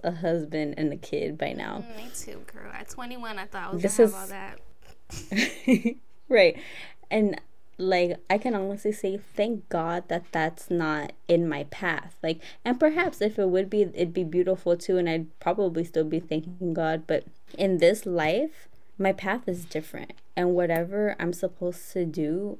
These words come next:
Speaker 1: I know that I will do.
Speaker 2: Wow. I liked, um, I'm still stuck
Speaker 1: Mm-hmm.
Speaker 2: on, like, what your sister said about, like, if you're worried about getting older, don't. I've never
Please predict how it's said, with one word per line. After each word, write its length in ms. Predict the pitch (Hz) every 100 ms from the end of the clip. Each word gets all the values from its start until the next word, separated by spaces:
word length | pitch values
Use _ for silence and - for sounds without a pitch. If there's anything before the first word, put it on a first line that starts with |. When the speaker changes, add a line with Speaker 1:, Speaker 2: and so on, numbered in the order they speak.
| - -
Speaker 1:
I 120 | 170
know 220 | 170 175
that 180 | 190 190
I 140 | 175
will 400 | 156 165 156 151 147
do. 360 | 139 143 - - - -
Speaker 2:
Wow. 260 | - 196 190 - - - -
I 140 | 233 294
liked, 440 | 349 359 359 - -
um, 200 | 220 208
I'm 120 | 214 247
still 160 | 190
stuck 200 | 190 240
Speaker 1:
Mm-hmm. 80 | 214
Speaker 2:
on, 80 | 220
like, 180 | 196 190
what 120 | 170
your 140 | 175
sister 380 | 170 196 196 175
said 200 | 170 165
about, 300 | 160 160 160
like, 300 | 160 160 - - - - - - - - - - - - -
if 240 | 208 -
you're 140 | 190 185
worried 400 | 180 185 180 175
about 300 | 175 165 180
getting 260 | 180 175
older, 360 | 170 175 170 170 160 -
don't. 360 | 165 160 151 - - - - - - - - - -
I've 160 | 208 208
never 920 | 208 196 196 202 214 214 214 214